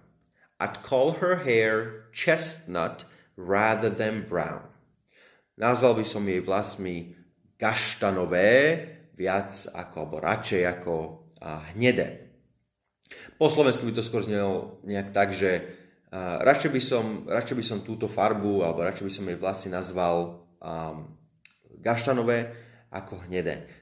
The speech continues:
Čiže my už, my už v slovenčine častokrát povieme, a, to slovo ra-, radšej hneď na, na začiatku. A, ale vidíte, vrátim sa k tej, tej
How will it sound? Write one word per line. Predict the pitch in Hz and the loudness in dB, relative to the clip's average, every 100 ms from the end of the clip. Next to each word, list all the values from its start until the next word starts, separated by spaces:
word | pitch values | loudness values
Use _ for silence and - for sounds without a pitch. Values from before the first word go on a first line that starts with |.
| _ | _
Čiže | 110 113 131 127 - - _ _ _ _ _ _ _ _ _ - 117 | 0 8 8 8 0 -16 _ _ _ _ _ _ _ _ _ -2 4
my | |
už, | 135 135 135 135 | 4 4 0 4
my | |
už | 143 | 4
v | 143 | 4
slovenčine | 127 147 151 127 104 | 4 2 2 0 0
častokrát | 113 113 - - 104 104 | -2 -2 -4 0 0 0
povieme, | 101 104 107 104 98 - - - | 0 0 2 0 0 -6 -18 -16
a, | - 90 85 85 | -8 -4 -4 -6
to | - 101 | -12 -8
slovo | 110 107 85 | -2 0 2
ra-, | 92 117 | 2 0
radšej | 113 - 110 120 - 101 101 | -2 0 2 2 0 -2 0
hneď | 101 | -2
na, | 95 95 - 98 | 0 0 -2 -4
na | 101 | -2
začiatku. | 101 - 78 - - - _ _ _ _ _ _ _ _ _ _ | -2 -4 -6 -8 -18 -20 _ _ _ _ _ _ _ _ _ _
A, | 110 107 98 90 - - | 4 4 4 -2 -8 0
ale | 120 | 2
vidíte, | 135 196 - 196 185 - - - | 2 0 4 4 4 -2 -16 -2
vrátim | 117 131 147 | 4 4 4
sa | 139 | -2
k | - | 0
tej, | 127 123 - | 0 0 0
tej | - 120 | 2 2